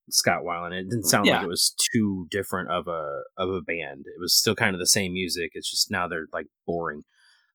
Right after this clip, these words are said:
Speaker 1: Um,
Speaker 2: <laughs>
Speaker 1: but, yeah, I, I agree with, you know, I think that if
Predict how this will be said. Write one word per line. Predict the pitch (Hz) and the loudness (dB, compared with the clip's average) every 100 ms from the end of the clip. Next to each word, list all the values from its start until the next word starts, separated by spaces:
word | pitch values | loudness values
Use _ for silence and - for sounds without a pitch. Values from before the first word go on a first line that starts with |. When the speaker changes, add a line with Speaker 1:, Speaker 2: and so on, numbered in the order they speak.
| - | 2
Speaker 1:
Um, | 92 90 76 - - - - - | 4 4 2 -4 -2 4 4 6
Speaker 2:
<laughs> | 190 - 156 120 | 2 2 0 4
Speaker 1:
but, | 143 - _ _ _ _ _ _ - | 2 2 _ _ _ _ _ _ 4
yeah, | 196 185 | 8 10
I, | 135 160 190 | 10 10 8
I | 170 | 8
agree | 170 160 | 8 10
with, | 135 127 - | 10 6 0
you | 147 | 2
know, | 135 110 107 _ _ - 107 - | 4 4 -2 _ _ -14 -14 0
I | 175 | 4
think | 233 160 | 6 6
that | 123 - _ _ _ _ _ _ _ | 4 2 _ _ _ _ _ _ _
if | 156 147 | 4 4